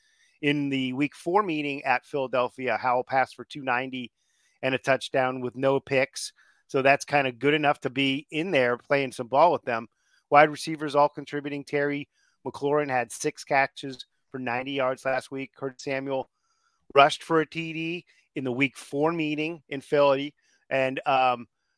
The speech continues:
Jahan Dotson had five catches last week and had a receiving touchdown in that week four meeting. So, uh, they're, they're gonna be a challenge for these Eagles. Uh, you know, they're gonna pose a challenge to some degree. They're gonna need more of that kind of productivity, though,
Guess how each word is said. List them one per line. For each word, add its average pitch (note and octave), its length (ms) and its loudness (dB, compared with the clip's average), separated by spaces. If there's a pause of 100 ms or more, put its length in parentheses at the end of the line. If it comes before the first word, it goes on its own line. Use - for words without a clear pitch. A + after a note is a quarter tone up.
(160)
Jahan C#3+ 340 6
Dotson C#3 440 2
had B2+ 160 -4
five C#3 300 0
catches B2+ 360 -2
last A#2+ 280 -4
week B2 240 -10
and B2 100 -4
had B2+ 160 -2
a C3 60 -6
receiving D3+ 500 -8
touchdown B2+ 480 -2
in A#2+ 100 -8
that A#2 160 -2
week B2+ 220 -10
four B2 220 -4
meeting. A2+ 340 -10 (420)
So, C#3+ 380 8 (340)
uh, C#3 200 6
they're, G3+ 380 4
they're G3+ 180 2
gonna B3 160 -4
be G#3+ 160 -2
a D#3+ 40 2
challenge F#3 500 -2
for D3 120 -10
these C3+ 260 -6
Eagles. C3+ 440 -4 (360)
Uh, B2 380 2
you C#3+ 80 -6
know, B2+ 140 -2
they're C3+ 160 -2
gonna C#3 300 -2 (520)
pose F#3+ 300 10
a D3+ 60 -6
challenge B2 440 2
to A#2+ 80 -10
some B2+ 220 -2
degree. B2 360 -8 (300)
They're D#3 120 6
gonna F#3 180 4
need F3 200 -2
more E3 340 2
of B2+ 180 -4
that D3 240 6
kind D3+ 180 -4
of C3+ 80 -4
productivity, C#3 600 -4
though, A#2+ 260 -2